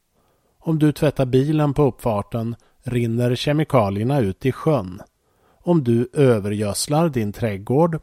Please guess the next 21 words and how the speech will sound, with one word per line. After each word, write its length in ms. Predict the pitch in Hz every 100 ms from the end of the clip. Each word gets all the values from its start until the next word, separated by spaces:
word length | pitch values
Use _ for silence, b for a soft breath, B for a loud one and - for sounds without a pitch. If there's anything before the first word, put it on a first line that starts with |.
| _
hamnar 420 | - 170 156 160
överskottet 800 | 180 190 120 110 - 110 - -
i 80 | 165
sjön 500 | - 135 127 101 92
och 280 | - 120 143
ökar 520 | 139 113 - 143 135
risken 540 | 127 113 - 190 170
för 220 | - 110 -
algblomning. 960 | 123 113 95 92 101 110 156 151 - _ _ _ _ _ _ _ _ _ _ _ _
Det 120 | 127
kan 180 | 127 123
verka 360 | 131 123 123
lite 300 | 117 117 139
abstrakt 640 | 135 127 - 131 147 - 147
i 60 |
vardagens 680 | 135 139 117 117 117 127 127
sysslor, 560 | 147 131 - 131 127 127 b b
men 320 | 151 143 147
kopplingen 640 | - 151 - - 127 180 180
är 160 | 120
tydlig. 800 | 107 - 123 98 117 151 135 -